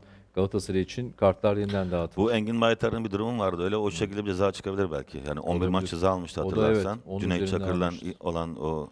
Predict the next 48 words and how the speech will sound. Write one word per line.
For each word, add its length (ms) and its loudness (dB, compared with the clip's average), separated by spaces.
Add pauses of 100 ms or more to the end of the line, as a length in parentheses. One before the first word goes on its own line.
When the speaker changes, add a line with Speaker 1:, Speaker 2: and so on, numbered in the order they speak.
Speaker 2:
tartışması. 500 -4
Speaker 1:
Cüneyt 160 0
Speaker 2:
Tartışma 280 2
Speaker 1:
Çakır'ın 180 -2
Speaker 2:
değil 120 -2
de 40 -6
bir 60 2
Speaker 1:
yakasına 180 6
Speaker 2:
bayağı 180 4
bir 60 2
silkeledi 520 2
Speaker 1:
yapışmış. 280 -2
Speaker 2:
yani. 100 -12 (540)
Speaker 1:
Erzurum'daki 680 -2
Speaker 2:
Evet. 240 2
Speaker 1:
süper 280 -4
finalde. 420 -10 (460)
Speaker 2:
Altı 300 2
haftayı 320 0
boş 180 -2
geçirdi 360 -6
Muslera. 440 -6 (840)
Yani 220 2
hiçbir 380 -2
dakika 300 2
bile 100 0
oynamadı 340 -2
biliyorsun 220 -2
Speaker 1:
Tabii. 100 -4
Speaker 2:
Dünya 160 -4
Kupası'nda. 560 -8 (500)
Yani 240 0
bir 60 2
an 120 2
önce 200 -6
yine 260 0
o 180 0
maç 280 -4
temposuna 420 -6
girmeye 340 -2
ihtiyacı 420 -4
var. 100 2
Şimdi 320 -4
o 120 0
ceza 320 0
da 40 -2
gelirse 400 -2
üstüne 380 -6